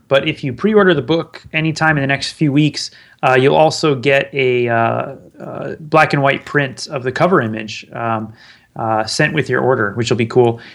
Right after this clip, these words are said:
And if you're coming to Cake Chicago, uh, the Chicago Alternative Comics Expo, you can pick up your order there, and I'll refund your, your shipping to you. So definitely check that out. Um, also, I have to mention, I have a pinup in the,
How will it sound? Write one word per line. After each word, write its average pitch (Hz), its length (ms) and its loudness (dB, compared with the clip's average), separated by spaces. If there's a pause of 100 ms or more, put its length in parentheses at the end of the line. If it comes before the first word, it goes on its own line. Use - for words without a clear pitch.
And 156 100 2
if 117 80 0
you're 147 100 4
coming 185 240 2
to 147 80 0
Cake 170 240 0
Chicago, 143 800 0 (360)
uh, 123 120 -2
the 117 100 -6
Chicago 143 320 -2
Alternative 131 400 -4
Comics 143 360 -4
Expo, 120 500 -2
you 120 80 -4
can 117 140 -2
pick 131 160 -2
up 120 120 -2
your 120 140 0
order 113 180 2
there, 117 220 2
and 113 80 0
I'll 107 100 -2
refund 113 420 -2
your, 104 280 -2
your 113 140 -4
shipping 123 360 0
to 143 140 -8
you. 135 160 -6
So 123 280 2
definitely 151 460 4
check 120 240 -2
that 110 160 2
out. 113 280 2 (480)
Um, 120 540 -2
also, 156 360 4
I 139 100 6
have 139 180 2
to 143 60 -8
mention, 135 420 -8
I 127 140 -4
have 127 240 -4
a 123 140 -2
pinup 156 480 -2 (120)
in 143 240 -6
the, 131 340 -8